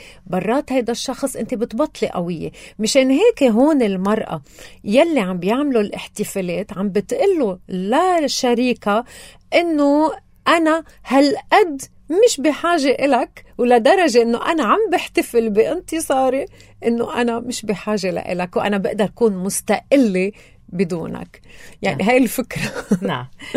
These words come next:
Speaker 2: ريما، يقال إنه بعد الطلاق بيشعر الرجل بالغضب والأحباط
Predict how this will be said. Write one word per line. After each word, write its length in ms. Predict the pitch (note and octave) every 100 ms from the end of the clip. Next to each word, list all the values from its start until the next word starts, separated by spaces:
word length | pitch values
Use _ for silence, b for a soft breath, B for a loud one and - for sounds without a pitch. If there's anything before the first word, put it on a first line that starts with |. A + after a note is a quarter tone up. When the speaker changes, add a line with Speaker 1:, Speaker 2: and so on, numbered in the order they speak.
| D#4+
Speaker 2:
ريما، 400 | G3+ B3+ A3 F#3+
يقال 540 | F3 F3 - A#3+ A3
إنه 260 | - E3 D3+
بعد 220 | F#3 F#3+
الطلاق 600 | - - D3+ E3 F3 -
بيشعر 520 | D3 F3 B3 - D3 C#3
الرجل 580 | C#3+ D#3 F3+ F3 F3+ F3 b b
بالغضب 500 | E3 F3+ F3+ F#3+ B2+ - - - - -
والأحباط 680 | D3 D#3+ D3+ - D3+ G#3+ A#3